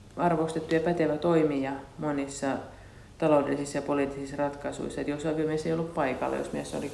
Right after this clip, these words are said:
kuollut tai jos mies oli valtuuttanut puolisonsa hoitamaan asioita, niin silloin hän, silloin hänellä, tällä, tällä rouvalla oli paljon, ö, vaikutusvaltaa ja,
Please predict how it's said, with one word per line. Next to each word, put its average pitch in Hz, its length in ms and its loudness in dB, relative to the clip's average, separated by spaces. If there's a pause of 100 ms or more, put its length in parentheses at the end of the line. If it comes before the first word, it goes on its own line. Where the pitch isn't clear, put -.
kuollut 123 420 0
tai 127 120 0
jos 131 140 -6
mies 139 200 -4
oli 156 180 0
valtuuttanut 139 640 0
puolisonsa 135 440 -4
hoitamaan 139 460 -4
asioita, - 540 -6
niin 139 120 -6
silloin 139 300 -4
hän, 143 260 -6 (680)
silloin 151 280 -2
hänellä, 151 420 0 (320)
tällä, 147 300 -2 (140)
tällä 151 160 0
rouvalla 151 300 0
oli 151 120 -2
paljon, 147 440 -4 (360)
ö, 147 380 -8
vaikutusvaltaa 139 840 -6
ja, 135 220 -8